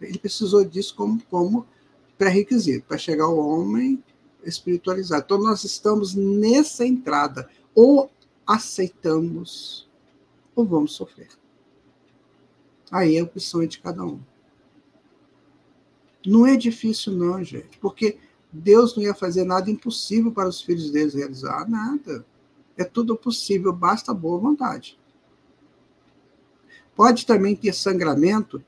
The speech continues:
que é uma forma de eliminar esse ectoplasma. A medicina não consegue entender o que está acontecendo.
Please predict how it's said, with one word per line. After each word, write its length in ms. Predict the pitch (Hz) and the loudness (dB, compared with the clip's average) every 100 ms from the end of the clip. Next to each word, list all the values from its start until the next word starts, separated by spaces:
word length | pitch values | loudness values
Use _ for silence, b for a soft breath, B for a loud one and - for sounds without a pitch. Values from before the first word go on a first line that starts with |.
| _ _ _ _ | _ _ _ _
que 60 | - | -2
é 20 | |
uma 200 | 185 185 | 2 2
forma 280 | - 185 190 | 2 0 0
de 100 | 175 | 0
eliminar 440 | 175 170 156 160 | 0 2 2 0
esse 200 | 170 - | -4 -6
ectoplasma. 800 | 170 - 185 180 147 143 135 - - b b - | -10 -8 -10 -10 -8 -6 -6 -10 -16 b b -4
A 80 | |
medicina 460 | 170 175 - 196 185 | 0 0 -2 -2 -2
não 160 | 185 208 | -2 -6
consegue 480 | 202 185 190 175 | -8 -8 -6 -4
entender 340 | 170 170 151 160 | -4 -2 0 -2
o 60 | |
que 100 | 170 | -4
está 220 | - - 165 | -10 -12 -12
acontecendo. 640 | - 156 175 - - | -10 -10 -8 -10 -14